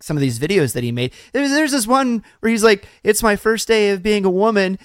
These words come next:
And he's like, and then he goes on to make these super stereotypical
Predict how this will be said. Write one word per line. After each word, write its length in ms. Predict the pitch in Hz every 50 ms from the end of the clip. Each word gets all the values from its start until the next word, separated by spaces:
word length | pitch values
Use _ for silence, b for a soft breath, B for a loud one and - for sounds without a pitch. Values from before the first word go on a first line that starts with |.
| b b b
And 100 | 156 170
he's 160 | 180 175 160
like, 340 | 180 170 165 165 156 - _ _ _
and 220 | - 131 202 226 233
then 80 | 247
he 80 | 262 269
goes 240 | 226 294 277 254 214
on 180 | 226 226 226 -
to 100 | 226 220
make 260 | 208 208 208 202 -
these 360 | - 175 147 123 - - - _ _ _ _ _
super 720 | _ - - - - - 277 339 330 - - 123 107 104 _ _ _ _ _ _ _ _ _ _ _ _ _
stereotypical 1500 | - - - - - - 196 220 233 262 247 214 175 143 127 - - - 185 202 - - 190 - - 131 120 117 113 110